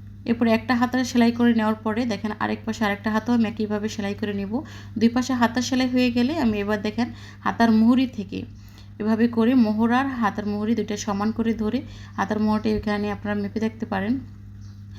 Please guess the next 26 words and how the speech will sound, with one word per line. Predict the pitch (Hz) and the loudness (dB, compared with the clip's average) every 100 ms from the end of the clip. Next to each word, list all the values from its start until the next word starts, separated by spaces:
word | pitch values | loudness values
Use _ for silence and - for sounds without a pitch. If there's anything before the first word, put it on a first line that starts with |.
| - - - - | -16 -16 -14 0
এভাবে | 202 220 233 | 4 4 4
করে | 233 240 | 4 4
সেলাই | 233 214 | 4 4
করে | 220 220 | 2 2
নেব। | 208 196 247 - | 2 0 -2 -2
একসাথে | - 254 - 247 240 247 | -2 -2 -2 -2 0 0
হাতার | 226 208 220 220 | 0 2 2 2
সাইড | 220 240 262 | 2 2 2
এবং | 233 208 214 196 | 0 -2 -2 0
বডির | 202 214 | 0 0
সাইড | 208 214 | -2 -2
একসাথে | 214 - 226 214 | -4 -4 -6 -4
সেলাই | 190 175 | -2 -2
করে | 185 180 | -2 -2
নিচ্ছি। | - - - - - - - - | -2 -6 -12 -14 -16 -18 -12 -6
বডিটাও | 190 214 220 247 269 262 | 0 2 2 0 2 2
আপনারা | 233 240 220 | 2 2 2
এভাবে | 214 220 | 2 2
মেপে | 220 214 220 | 2 0 0
দেখতে | 214 208 | -2 -2
পারেন | 208 196 247 | -2 0 0
সেলাইয়ের | 240 208 190 196 | 0 -2 0 0
আগে, | 190 196 302 - - - - - | 0 0 -2 -6 -14 -16 -18 -4
তাহলে | 202 208 | 0 2
অ্যাকুরেট | 196 196 226 240 | 0 0 2 2
হবে। | 226 208 202 | 2 0 0